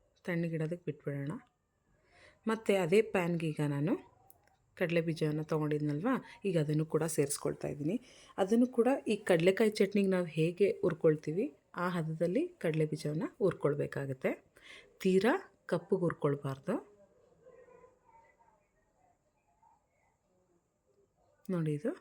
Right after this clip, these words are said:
ಈ ಹದದಲ್ಲಿ ಹುರ್ಕೊಂಡ್ರೆ ಸಾಕಾಗುತ್ತೆ. ಈಗ ಇದನ್ನು ಕೂಡ ಒಂದು ತಟ್ಟೆಗೆ ಹಾಕ್ಕೊಂಡು ಅದು ಸ್ವಲ್ಪ ಆರೋದಕ್ಕೆ ಬಿಡೋಣ. ಅದು ಆರಿದ್ಮೇಲೆ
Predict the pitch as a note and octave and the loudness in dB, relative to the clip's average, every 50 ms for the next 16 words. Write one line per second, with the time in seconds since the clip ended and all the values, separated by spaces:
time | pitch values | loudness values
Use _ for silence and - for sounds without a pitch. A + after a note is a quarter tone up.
0 | _ _ _ _ _ _ _ _ _ _ _ _ _ G3 F#3 F3+ E3 D#3 D3 D3+ | _ _ _ _ _ _ _ _ _ _ _ _ _ -6 -4 -4 -2 -4 -4 -4
1 | D3 D#3 D#3 E3 D#3+ D3+ D3 - - D3 - D#3+ D#3 - - C#3 C#3+ - C#3+ C#3 | -6 -4 -2 -2 -2 -2 -2 -2 -4 -4 -4 -4 -6 -6 -6 -8 -6 -6 -8 -6
2 | C#3 C#3 - - C#3+ - A#3 - _ _ _ _ - - - - - - - G#3+ | -6 -8 -8 -8 -8 -8 -8 -8 _ _ _ _ -20 -18 -18 -18 -10 -6 -2 2
3 | G3+ G#3+ G3+ G3+ F#3+ G3+ G3+ G#3 G#3 - G3 F#3+ F#3+ F#3 F3+ F3 F3 F3 F3 F3 | 6 6 6 6 6 4 2 0 0 0 0 2 2 2 2 2 0 -2 -2 -2
4 | D#3+ E3 - F3+ F3 E3 D#3 D#3 D#3 - C#3+ C#3+ D#3 A#3 E4 - _ _ _ _ | -2 -2 -2 -4 -4 -4 -6 -8 -8 -8 -8 -6 -4 -4 -6 -8 _ _ _ _
5 | - E3+ D#3 - - D#3+ D#3 D#3+ - D3+ D3 D3+ D#3 D#3 D3 D#3 - - F3 D#3+ | -16 -14 -8 -4 -4 -4 -4 -4 -6 -6 -4 -2 -2 -2 -4 -4 -6 -6 -4 -4
6 | D#3 D3 - C#3 C#3+ G#3+ D4+ - _ _ _ _ _ _ _ _ _ _ _ _ | -4 -4 -4 -4 -6 -6 -8 -10 _ _ _ _ _ _ _ _ _ _ _ _
7 | _ _ _ _ _ _ _ _ _ _ - _ - G#3 F#3 F3+ E3 D#3+ E3 F3 | _ _ _ _ _ _ _ _ _ _ -20 _ -8 -6 -4 -2 0 0 0 0
8 | E3+ D#3+ E3 D#3+ F3 B3+ | 0 0 0 0 2 0